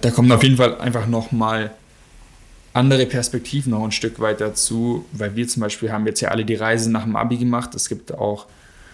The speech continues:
noch ganz andere Fälle, wo Leute, die schon wirklich mitten im Berufsleben standen, auch schon, ähm, teilweise extrem weit fortgeschritten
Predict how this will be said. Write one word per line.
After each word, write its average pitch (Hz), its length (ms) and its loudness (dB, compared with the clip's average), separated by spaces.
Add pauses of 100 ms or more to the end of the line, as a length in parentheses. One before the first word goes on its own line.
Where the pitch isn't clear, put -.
(120)
noch 117 160 0
ganz 120 220 2
andere 127 380 2
Fälle, 120 500 0
wo 110 480 -2
Leute, 117 400 0
die 107 180 -6
schon 110 320 -2
wirklich 117 360 -6
mitten 123 440 -2
im 123 120 0
Berufsleben 120 560 -2
standen, 110 380 -4
auch 104 180 -8
schon, 107 320 -4 (840)
ähm, 107 300 2
teilweise 107 500 0
extrem 113 420 -2
weit 107 220 0
fortgeschritten 113 960 -4